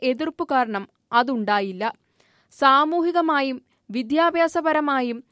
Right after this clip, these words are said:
പിന്നാക്കം നിൽക്കുന്ന ജനവിഭാഗങ്ങൾക്കും മതന്യൂനപക്ഷങ്ങൾക്കും പ്രത്യേക പരിരക്ഷകളും അവകാശങ്ങളും ഇന്ത്യൻ ഭരണഘടനയുടെ ആർട്ടിക്കിൾ പതിനഞ്ച് നാല്, പതിനാറ് നാല് പ്രകാരം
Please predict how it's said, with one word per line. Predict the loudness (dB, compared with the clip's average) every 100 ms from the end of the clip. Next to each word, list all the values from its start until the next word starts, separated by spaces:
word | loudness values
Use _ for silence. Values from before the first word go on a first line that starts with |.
| _ _
പിന്നാക്കം | 0 0 2 0 0 0
നിൽക്കുന്ന | -2 -4 -4 -4 -6 -8 -16
ജനവിഭാഗങ്ങൾക്കും | 0 0 2 -2 -2 -2 -2 -2 -4 -4 -6 -8 -12 _ _ _ -6
മതന്യൂനപക്ഷങ്ങൾക്കും | 2 4 4 2 0 0 -2 -2 -4 -4 -4 -4 -6 -12 -14 _ _ _ _
പ്രത്യേക | 0 0 -2 -4 2 2 4
പരിരക്ഷകളും | 2 2 -2 -6 -4 -2 -2 -4 -8 _ _
അവകാശങ്ങളും | 2 2 4 2 2 -2 -2 -4 -4 -12 _ _
ഇന്ത്യൻ | -6 -4 -2 -2
ഭരണഘടനയുടെ | 0 0 0 -2 -2 0 0 -2 0 -2 -2 _ _ 6
ആർട്ടിക്കിൾ | 6 6 -2 -2 -2 -4 -8 _ _ _ _ _ 4
പതിനഞ്ച് | 4 4 0 -2 -2 -4 -4 _
നാല്, | 2 4 4 0 -4 -10 _ _ 4
പതിനാറ് | 4 4 -2 0 0 -4 -2
നാല് | 0 0 0 -2
പ്രകാരം | -2 -2 0 0 -2